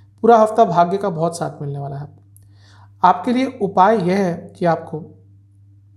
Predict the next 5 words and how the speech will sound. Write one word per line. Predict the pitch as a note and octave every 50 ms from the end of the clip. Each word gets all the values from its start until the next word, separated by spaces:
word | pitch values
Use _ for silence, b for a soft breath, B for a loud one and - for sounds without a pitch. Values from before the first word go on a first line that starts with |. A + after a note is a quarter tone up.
| - - - - b b b b b b b b b b b b - - - - - - - - - - - - - - - - - - - - - - - - - -
बजरंग | F#3 F#3 E3+ G3+ A#3+ C4+ D4 C#4
बाण | G#3+ G#3+ G3+ G3+ G#3+
और | A#3+ A3+ G#3 E3+
हनुमान | E3+ E3+ F3 F3 F#3+ G3 F#3+ F#3
चालीसा | F#3 D#3+ D3 D3 D3 - -